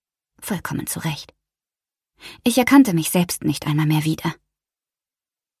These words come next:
Sein Blick war im Schatten des Hutes und dem diffusen Licht des Eingangsbereiches nicht zu deuten.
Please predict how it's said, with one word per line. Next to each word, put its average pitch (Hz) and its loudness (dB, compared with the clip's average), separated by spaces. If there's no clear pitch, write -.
Sein 202 4
Blick 196 0
war 175 2
im 175 4
Schatten 190 -2
des 160 -2
Hutes 214 -6
und 175 -6
dem 156 0
diffusen 170 0
Licht 170 0
des 151 -8
Eingangsbereiches 156 0
nicht 175 0
zu - -6
deuten. 156 -4